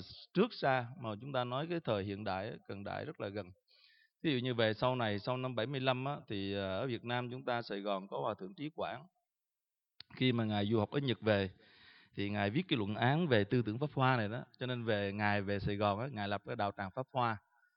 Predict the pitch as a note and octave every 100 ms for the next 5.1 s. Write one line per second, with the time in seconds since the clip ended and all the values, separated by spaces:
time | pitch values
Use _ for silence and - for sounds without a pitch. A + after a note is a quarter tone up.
0 | _ _ - A#2 D3+ C#3 B2+ B2 C3+ C3
1 | B2 A#2 A#2 A#2 G#2+ G2+ F#2+ G#2 - G2
2 | G#2 G2+ G#2 B2+ A2+ - _ _ _ _
3 | - A#2+ C#3+ A2+ G2+ A2 A2 A2 G2+ G2
4 | A#2 A2+ G#2+ G2+ G2 F#2+ A2 A2 A2 G#2